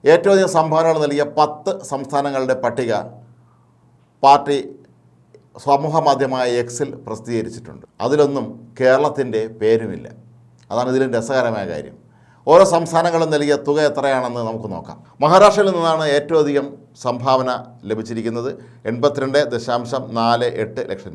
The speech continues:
രൂപ. രാജസ്ഥാനിൽ നിന്ന് അൻപത്തേഴ് ദശാംശം ഏഴ് മൂന്ന് ലക്ഷം, യു പിയിൽ നിന്ന് നാൽപത്തേഴ് ദശാംശം ഏഴ് ലക്ഷം, ഹരിയാനയിൽ നിന്ന് നാൽപത്താറ് ദശാംശം എട്ട് നാല് ലക്ഷം, കർണാടകയിൽ നിന്ന് മുപ്പത്തൊന്ന് ദശാംശം അഞ്ച് ആറ്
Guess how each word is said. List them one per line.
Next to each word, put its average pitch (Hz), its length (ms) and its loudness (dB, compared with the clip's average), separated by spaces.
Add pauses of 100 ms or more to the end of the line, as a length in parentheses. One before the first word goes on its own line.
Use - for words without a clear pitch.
രൂപ. 71 120 -10 (340)
രാജസ്ഥാനിൽ 135 500 2
നിന്ന് 147 180 -4 (460)
അൻപത്തേഴ് 135 440 0
ദശാംശം 123 420 -2 (140)
ഏഴ് 117 300 0
മൂന്ന് 123 200 -6
ലക്ഷം, 120 240 -8 (640)
യു 160 160 6
പിയിൽ 170 220 4
നിന്ന് 135 200 -2 (180)
നാൽപത്തേഴ് 127 460 2
ദശാംശം 123 480 -4 (140)
ഏഴ് 113 160 2
ലക്ഷം, 120 240 -6 (400)
ഹരിയാനയിൽ 151 460 6
നിന്ന് 123 200 -4 (120)
നാൽപത്താറ് 123 520 0
ദശാംശം 117 420 -6 (160)
എട്ട് 117 200 -4 (100)
നാല് 117 220 -2
ലക്ഷം, 113 240 -10 (420)
കർണാടകയിൽ 151 580 4
നിന്ന് 127 220 -6
മുപ്പത്തൊന്ന് 139 480 -2
ദശാംശം 120 420 -6 (300)
അഞ്ച് 127 260 -4 (220)
ആറ് 120 180 0